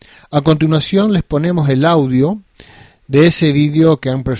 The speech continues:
eh, han preparado todos estos, eh, actores y personajes importantes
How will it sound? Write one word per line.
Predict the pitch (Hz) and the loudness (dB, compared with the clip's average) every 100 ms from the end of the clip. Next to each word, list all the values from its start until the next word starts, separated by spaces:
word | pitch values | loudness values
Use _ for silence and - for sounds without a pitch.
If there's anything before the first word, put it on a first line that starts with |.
| - | -6
eh, | 131 123 117 | -6 -6 -6
han | 135 | -6
preparado | 131 123 120 123 131 131 | -4 -4 -4 -2 -2 -2
todos | - 123 117 | -2 -2 -2
estos, | 120 131 123 123 107 | -4 -4 -2 -4 -6
eh, | 110 104 101 | -10 -10 -12
actores | - - - 139 139 131 | -14 -12 -2 0 2 -2
y | 131 | -6
personajes | 113 120 117 117 113 | -8 -6 -4 -4 -4
importantes | 104 104 - 120 117 127 | -6 -10 -8 -8 -6 -8